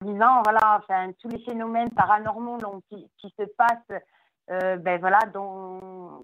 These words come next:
lors du, d'une consultation ou lors d'un, euh, d'un,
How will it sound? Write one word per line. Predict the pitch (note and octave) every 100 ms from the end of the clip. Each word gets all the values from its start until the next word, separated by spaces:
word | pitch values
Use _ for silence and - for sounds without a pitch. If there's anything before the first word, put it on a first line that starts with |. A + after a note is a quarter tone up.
| A#2+
lors | G3 G#3 G#3
du, | D#3+ G3 F3+
d'une | F#3 F#3+ F3+ F#3
consultation | F3+ F3+ F3 E3+ - C#4 C4 C4
ou | F#3+ F#3
lors | G#3+ A3
d'un, | F3 G3 G3+ G3 F#3+ - _ _ _ -
euh, | F#3+
d'un, | F3+ E3 F#3 F3+ F3 F3 E3+